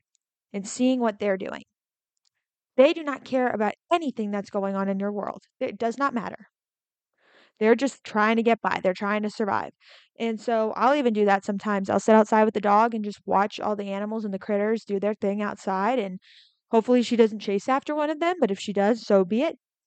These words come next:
But seeing that dynamic, I'm like, "There's a whole other ecosystem going on that doesn't exist in our realm, in our human day-to-day." It doesn't matter to them. They've got their own stuff they gotta worry about. And that's a good way of separating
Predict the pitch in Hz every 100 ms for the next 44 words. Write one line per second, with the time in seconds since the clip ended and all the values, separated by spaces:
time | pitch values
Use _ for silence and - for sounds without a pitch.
0 | _ _ - 233 - 294 320 262 208 262
1 | 320 277 240 226 220 208 202 220 208 233
2 | 226 208 285 330 311 262 247 240 240 226
3 | 226 208 214 202 196 196 202 196 196 196
4 | 190 226 233 262 226 196 196 226 - -
5 | 214 202 214 196 202 202 196 202 196 -
6 | 220 214 208 202 202 196 190 185 - -
7 | 226 226 233 208 202 214 202 - 190 -
8 | 226 - _ _ _ _ _ _ _ 202
9 | 214 254 247 233 226 220 - 185 - 202
10 | 202 190 185 196 190 - - - - _
11 | 220 202 220 233 226 247 214 226 220 220
12 | - - - 208 - 277 269 262 240 226
13 | 220 214 208